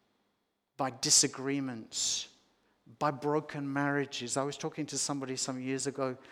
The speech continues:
whose church was experiencing a spate of marriage breakdowns, and it was coming close to destroying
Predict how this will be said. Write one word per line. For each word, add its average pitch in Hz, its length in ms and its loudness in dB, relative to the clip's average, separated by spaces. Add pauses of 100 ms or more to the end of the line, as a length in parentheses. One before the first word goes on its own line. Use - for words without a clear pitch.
(300)
whose 160 300 -4
church - 840 4 (560)
was 147 220 0
experiencing 160 1200 6
a 135 60 0
spate - 720 4
of 131 160 0
marriage 135 640 2 (100)
breakdowns, 123 1200 -2 (1200)
and 175 140 8
it 175 80 4
was 175 100 0
coming 185 300 0
close 180 400 0
to 151 100 -2
destroying 151 1200 0